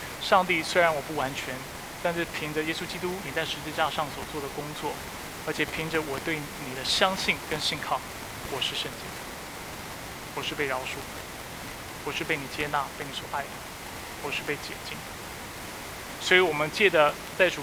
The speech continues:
面前的悔改，跟在主面前的感恩，我们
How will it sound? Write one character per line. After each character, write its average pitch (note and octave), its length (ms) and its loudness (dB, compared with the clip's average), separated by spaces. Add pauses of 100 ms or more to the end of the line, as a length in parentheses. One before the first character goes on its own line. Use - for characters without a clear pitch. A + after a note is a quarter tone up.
面 E3+ 140 2
前 D3+ 140 -2
的 C#3+ 60 -2 (100)
悔 D3 140 4
改， C3+ 220 6 (120)
跟 E3 140 0
在 E3+ 160 4
主 D3 140 -4
面 D#3 200 -2
前 D3 140 -4
的 C#3+ 80 -2 (320)
感 C#3+ 180 6
恩， D#3+ 160 6 (760)
我 D3 40 -2
们 C#3 160 2